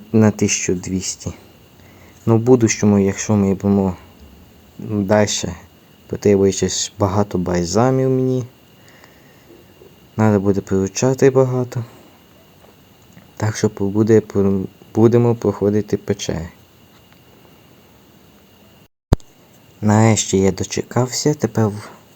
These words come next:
треба почекати десять секунд, ну зараз... Надо буде погладити.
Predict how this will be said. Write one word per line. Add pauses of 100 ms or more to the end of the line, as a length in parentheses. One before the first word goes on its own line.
(1500)
треба
почекати
десять (140)
секунд, (160)
ну
зараз... (1900)
Надо
буде
погладити.